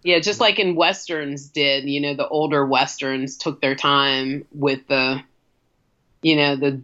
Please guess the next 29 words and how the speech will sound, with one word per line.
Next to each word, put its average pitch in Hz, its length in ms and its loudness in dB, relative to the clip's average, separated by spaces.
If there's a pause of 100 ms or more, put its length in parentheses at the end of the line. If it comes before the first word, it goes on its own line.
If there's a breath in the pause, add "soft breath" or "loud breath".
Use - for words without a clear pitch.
(180)
the 147 120 0
dueling 156 520 4
scenes 151 560 2
and 131 680 -4
flashing 156 400 4
back 143 240 0
and 151 160 -8
forth 156 420 -4
to 160 100 -4
the 147 80 -10
people's 156 400 -4 (100)
eyes 139 680 4
so 143 80 -8
that 139 180 -8
you 151 100 -6
can 151 140 -6
see 151 200 -4
the 139 160 -2
emotion 139 640 2
in 131 160 0
the 127 120 0
eyes 127 520 0
that, 135 140 -8 (720 loud breath)
you 156 200 4
know, 135 260 0
so 135 580 0
this 156 220 -2
was 139 160 -4
great. 135 420 -2